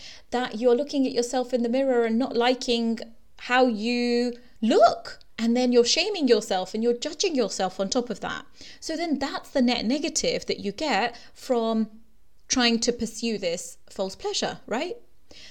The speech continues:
Another false pleasure is alcohol. So when you're drinking alcohol, it's a very concentrated form of pleasure. And so when you drink it, your brain thinks,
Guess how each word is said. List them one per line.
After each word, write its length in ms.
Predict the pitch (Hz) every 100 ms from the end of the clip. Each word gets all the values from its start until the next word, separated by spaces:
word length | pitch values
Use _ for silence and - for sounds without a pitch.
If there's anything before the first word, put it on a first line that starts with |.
| - 254
Another 300 | 247 370 427
false 240 | 277 240
pleasure 280 | - 208 220
is 120 | 214
alcohol. 600 | 311 311 226 185 170 - - - - -
So 200 | - 269
when 180 | 277 403
you're 220 | 453 269 - - - -
drinking 400 | 269 262 262 240
alcohol, 600 | 330 392 240 196 180 - -
it's 160 | 262 254
a 80 | 240
very 240 | 254 320
concentrated 800 | - 277 269 269 233 202 190 185
form 240 | - 190
of 100 | 185
pleasure. 440 | - 262 240 151 165 - - - -
And 120 | 240
so 200 | 240 277
when 200 | 202 202
you 80 | 196
drink 480 | - 294 359 277 254
it, 320 | 226 - - - - - -
your 540 | 220 220 220 208 -
brain 340 | 226 240 233
thinks, 280 | 233 220 -